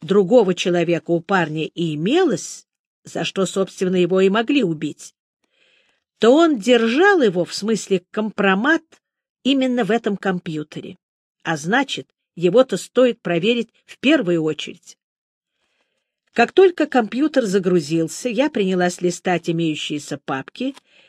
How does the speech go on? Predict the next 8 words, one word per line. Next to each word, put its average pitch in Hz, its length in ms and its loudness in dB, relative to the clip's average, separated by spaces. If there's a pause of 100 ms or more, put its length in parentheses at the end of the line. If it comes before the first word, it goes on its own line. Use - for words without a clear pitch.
(240)
и 220 120 2
просматривать 269 760 0
всё, - 280 0
что 285 220 -2
в 233 60 -4
них 233 180 -2
было 247 260 0
насовано. 135 760 -6